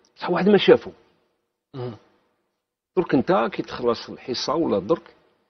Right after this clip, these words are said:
Speaker 1: حل، دخل في السيت، آه، تاع لا ليغ ولا تاع لا فيدراسيون، حوس على الكود ديسيبلينار، ما تصيبوش.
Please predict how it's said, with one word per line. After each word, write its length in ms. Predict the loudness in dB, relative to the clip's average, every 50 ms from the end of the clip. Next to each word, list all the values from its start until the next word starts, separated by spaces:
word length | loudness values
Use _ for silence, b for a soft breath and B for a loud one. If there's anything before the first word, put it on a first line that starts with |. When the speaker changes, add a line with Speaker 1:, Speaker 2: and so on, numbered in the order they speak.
| _ _ _ _ _ _ _ _ 0
Speaker 1:
حل، 480 | 2 4 4 6 6 8 8 6 6
دخل 260 | 4 -2 -2 -2 -2
في 100 | -2 -2
السيت، 460 | -8 -8 -4 -2 -2 -2 -2 -2 -4 -4
آه، 380 | -2 -2 -2 -4 -6 -10 -14 -16
تاع 120 | -14 -12 -6
لا 160 | -2 -2 0
ليغ 240 | 2 0 0 0 0
ولا 140 | 0 -2 -2
تاع 140 | -4 -8
لا 100 | -12 -12
فيدراسيون، 640 | -8 -4 0 0 0 0 -2 -6 -8 -8 -8 -8 -8 -10 _ _ _ _ _ _ _ _ _ _ _
حوس 300 | 0 0 0 0 0 -4
على 100 | -6 -6
الكود 240 | -4 -4 -6 -4 -4
ديسيبلينار، 600 | -8 -8 -10 -12 -10 -10 -12 -12 -12 -16 -20 -20 _ _ _ _ _ _
ما 60 | _ -16
تصيبوش. 560 | -8 -4 -4 -4 -2 -2 -6 -6 -8 -14